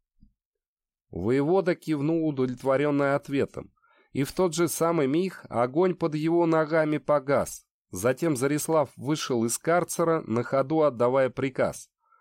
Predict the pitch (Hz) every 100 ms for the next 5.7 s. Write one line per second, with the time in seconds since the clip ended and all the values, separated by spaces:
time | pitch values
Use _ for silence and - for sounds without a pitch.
0 | _ _ _ - 113 160 190 175 - 104
1 | 80 - 123 143 160 - 160 160 160 175
2 | 117 - _ _ _ 110 139 143 147 185
3 | 175 - 135 104 87 151 190 - - 104
4 | - 127 127 - 185 180 175 135 151 165
5 | 170 175 165 151 101 -